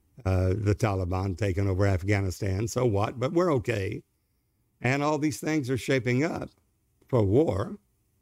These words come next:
and it's against Israel, but it's also against the, what they call the great Satan, the United States. But yet, we're not moved by it,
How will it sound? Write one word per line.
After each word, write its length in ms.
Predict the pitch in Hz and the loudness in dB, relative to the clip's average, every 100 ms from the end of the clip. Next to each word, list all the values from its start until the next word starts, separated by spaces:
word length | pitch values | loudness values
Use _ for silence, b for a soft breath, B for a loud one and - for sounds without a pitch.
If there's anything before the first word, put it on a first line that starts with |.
| _ _ _ | _ _ _
and 100 | 139 | 0
it's 160 | 165 147 | 2 2
against 360 | 156 180 160 170 | 0 0 0 2
Israel, 540 | 170 104 98 98 - | 2 2 0 0 -4
but 160 | 95 123 | -2 -2
it's 160 | 143 190 | -2 -4
also 580 | 208 120 131 123 190 - _ _ _ _ _ | -2 -2 0 0 0 -6 _ _ _ _ _
against 600 | 135 127 160 151 147 - - | -2 0 0 0 -4 -12 -10
the, 380 | 104 117 139 131 90 | -2 -2 -2 -6 -6
what 240 | 95 104 - | -2 -2 0
they 120 | 131 | -2
call 280 | 127 104 120 | -2 -2 -2
the 100 | 117 | 0
great 240 | 113 113 | 0 0
Satan, 320 | - 117 - | -2 -2 0
the 100 | 123 | 2
United 400 | 127 143 143 147 | 2 2 2 -2
States. 520 | 127 - - 190 - - _ _ _ _ _ _ _ _ _ _ _ _ _ - | -2 -2 -2 -6 -12 -20 _ _ _ _ _ _ _ _ _ _ _ _ _ 0
But 140 | 143 | 2
yet, 300 | 160 170 - | 4 2 -4
we're 180 | - 123 | -4 -2
not 200 | 156 147 | -2 -2
moved 340 | 131 180 - 76 | 0 0 0 -4
by 120 | 71 | -8
it, 320 | - - _ | -12 -20 _